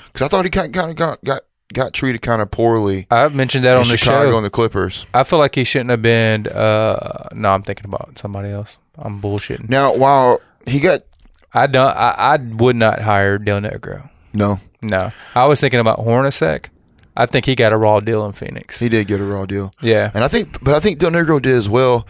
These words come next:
Speaker 1: uh, even though both teams that got rid of him upgraded. Like,
Speaker 2: Yeah.
Speaker 1: the Bulls went to Thibodeau, who they ruined that whole situation, and the Clippers went to Doc Rivers.
Speaker 2: Yeah.
Speaker 1: So, you know, you upgraded.
Speaker 2: I feel like if you take Del Negro, you're just kinda taking up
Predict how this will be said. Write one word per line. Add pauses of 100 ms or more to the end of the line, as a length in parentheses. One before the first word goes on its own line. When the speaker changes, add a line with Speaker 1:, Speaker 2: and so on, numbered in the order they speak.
(260)
Speaker 1:
uh,
even
though
both
teams
that
got
rid
of
him
upgraded. (260)
Like,
Speaker 2:
Yeah.
Speaker 1:
the
Bulls
went
to
Thibodeau, (520)
who
they
ruined
that
whole
situation, (360)
and
the
Clippers
went
to
Doc
Rivers. (160)
Speaker 2:
Yeah.
Speaker 1:
So,
you
know,
you
upgraded. (220)
Speaker 2:
I
feel
like
if
you
take
Del
Negro,
you're
just
kinda (120)
taking
up